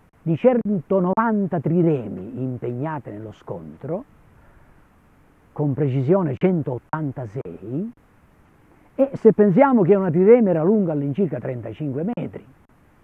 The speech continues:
ci rendiamo conto come in una luce che cer-, certamente non avrà impegnato tutti i mille metri dell'imboccatura del porto,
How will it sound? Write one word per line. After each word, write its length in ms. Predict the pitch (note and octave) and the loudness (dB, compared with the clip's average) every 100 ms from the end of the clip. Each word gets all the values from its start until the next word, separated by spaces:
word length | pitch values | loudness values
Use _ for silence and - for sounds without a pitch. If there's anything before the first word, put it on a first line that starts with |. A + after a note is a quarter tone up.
| _ _ _ _ _ _ | _ _ _ _ _ _
ci 160 | - | -6
rendiamo 400 | D#3 E3+ G#3+ G#3 | -2 2 2 4
conto 560 | G#3 B3 B3 A3+ B3+ C4+ _ _ _ _ _ _ | 6 6 6 6 4 0 _ _ _ _ _ _
come 240 | G3+ F3 | 2 2
in 80 | E3 | 2
una 180 | E3 D#3+ | 2 4
luce 500 | A3+ A3 - D3 - _ _ _ _ _ _ _ _ _ _ _ - B2 - - - | 4 4 2 -4 -4 _ _ _ _ _ _ _ _ _ _ _ -20 -20 -20 -20 -14
che 100 | - | -12
cer-, 300 | - D3+ - | -10 -10 -8
certamente 500 | - C3 C3+ F#3 F3 | -8 -4 0 2 2
non 100 | C#3 | 0
avrà 220 | C#3 C#3 | -4 -2
impegnato 640 | D#3 D3 D3 F3 A#3 D#3+ B2 | 0 0 0 0 -2 -2 -2
tutti 300 | E3 C#3+ C3+ | -2 -2 -4
i 60 | B2+ | -4
mille 300 | C3+ B2 B2+ | -4 -4 -4
metri 320 | F#3 A2+ A2 | -4 -4 -8
dell'imboccatura 720 | A2 A#2 B2 B2+ C#3 G3 D#3+ | -10 -8 -8 -8 -6 -4 -2
del 160 | G3+ F#3+ | -4 -4
porto, 400 | G#3+ A3 B3 | -4 -4 -6